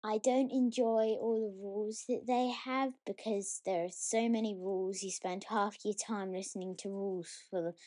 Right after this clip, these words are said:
first, like, term. One of the very silly rules is that you're not allowed to drink in science, you're not allowed your water in science, you're not allowed your water in this class, this class, or this class, you're not allowed to drink in this class, this class, or this class. It's insane.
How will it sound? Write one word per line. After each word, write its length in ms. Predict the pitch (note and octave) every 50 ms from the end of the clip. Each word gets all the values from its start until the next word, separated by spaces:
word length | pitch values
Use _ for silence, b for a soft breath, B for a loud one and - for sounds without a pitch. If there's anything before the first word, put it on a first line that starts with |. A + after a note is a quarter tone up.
| B B B B B B B _ _ _ _
first, 300 | - G3 F#3 F3 - -
like, 200 | D#3 D3+ - _ -
term. 540 | - - - G#3 F3+ E3+ D#3+ E3 E3+ F3+ - _ _ _ _
One 180 | G#3+ A3+ A#3 B3
of 100 | B3 B3+
the 500 | B3 B3+ B3 A#3+ A#3+ A#3+ A#3 A#3 A3 -
very 240 | - G#3+ G#3 G#3 G#3+
silly 360 | G#3 - - G3+ F#3+ F#3+ F#3+
rules 460 | F#3 F#3 F3+ F3+ F#3 F3+ F3+ F#3 -
is 280 | - - F3+ F3+ - - -
that 260 | F3+ F3+ F3+ - - - F#3+
you're 100 | G#3 B3
not 140 | C#4+ D4 C#4+
allowed 220 | D#4+ D#4 D#4 D4
to 100 | D4+ B3
drink 240 | A#3 B3+ A#3+ A#3+ A3+
in 100 | A3+ A3+
science, 500 | G#3 - A#3+ G3+ F#3 F3 D#3 - - -
you're 80 | G3 G#3
not 140 | A3 -
allowed 240 | C4 C4+ C4 C4 A#3+
your 100 | B3 B3+
water 320 | A#3+ B3+ B3 A#3+ - - A3
in 120 | G3 G3
science, 640 | G3+ - G3 F#3 F#3 F3 E3+ - - - - - -
you're 80 | F#3
not 180 | G3+ A3 A#3 -
allowed 260 | B3 A#3+ A#3 A#3 A#3
your 100 | A#3+ A3+
water 280 | A3 A3+ A3+ A3+ - A#3
in 80 | G#3+
this 160 | A3 G#3+ G#3+ -
class, 260 | - A3 G#3 G3+ -
this 140 | G#3 G#3 -
class, 320 | - - G3+ G3 - -
or 80 | G3+ G3+
this 180 | G3 G3+ G3+
class, 280 | - - E3 - - -
you're 100 | F#3 G3+
not 140 | A3 G3 A3
allowed 200 | A3 A3 G#3+ G#3+
to 80 | _ -
drink 200 | A3 G3+ F#3 F#3+
in 100 | F#3+ F#3+
this 120 | F#3 -
class, 260 | - - E3+ F3+ -
this 180 | - F3+ F3 -
class, 320 | _ - F3 F3+ F3+ -
or 40 | -
this 240 | F#3 F3+ F3 - -
class. 500 | _ - D#3 - - - - - - - _ _ _ _ _ -
It's 120 | D#4 -
insane. 560 | F4+ F4+ D4 - - G#3+ G#3 G#3 G3 F#3+ F#3